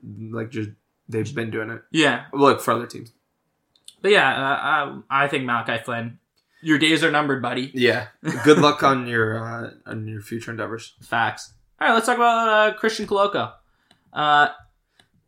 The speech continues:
Speaker 1: Basically, everything we said for Precious, but with lower expectations.
Speaker 2: Yeah, I mean, if
Speaker 1: For
Speaker 2: he's,
Speaker 1: me.
Speaker 2: if he's healthy this year, that'd be nice. Nightmare scenario is he never plays another game in the N B A.
Speaker 1: Right.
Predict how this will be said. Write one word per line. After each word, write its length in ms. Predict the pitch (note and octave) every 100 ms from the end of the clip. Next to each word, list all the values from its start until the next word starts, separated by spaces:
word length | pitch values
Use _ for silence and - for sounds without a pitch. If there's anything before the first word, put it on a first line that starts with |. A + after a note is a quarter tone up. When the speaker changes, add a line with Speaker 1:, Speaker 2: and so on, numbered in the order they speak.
| -
Speaker 1:
Basically, 560 | A#2 C3+ G3+ G#3 G#3+ F#3+
everything 300 | C#3 D3+ E3
we 80 | D3+
said 200 | - -
for 120 | A#2+
Precious, 500 | - A#2 A2 C#3 C3
but 180 | B2 A#2
with 120 | A2+
lower 200 | A#2 A2+
expectations. 680 | - A#2+ B2 A2+ A#2+ A#2 - _ _ _ _ _ _ - -
Speaker 2:
Yeah, 180 | F#3+ B3 F3+
I 40 |
mean, 160 | F#3 G3+
if 100 | F#3+
Speaker 1:
For 60 |
Speaker 2:
he's, 140 | C#3+ C3
Speaker 1:
me. 100 | A2+
Speaker 2:
if 220 | G#2+ F3+
he's 200 | B3 C4+
healthy 300 | D#3+ E3 G3+
this 260 | F#3+ G3 G#3
year, 320 | G3+ A3 - _ _ _
that'd 180 | E3 E3
be 80 |
nice. 460 | F3 F3+ F3+ - - _ _ _
Nightmare 360 | F3 A3+ B3+ C4
scenario 500 | A#3+ A#3+ A#3+ B3 A3+
is 160 | D#3+
he 80 | D#3
never 220 | C#3+ C3+
plays 200 | C3+ C3
another 200 | B2+ A#2+
game 180 | A#2+ A#2
in 60 | A2+
the 100 | D2+
N 80 | D2
B 100 | G1+
A. 160 | - - _ _ _ -
Speaker 1:
Right. 340 | A#2 F#2 G2+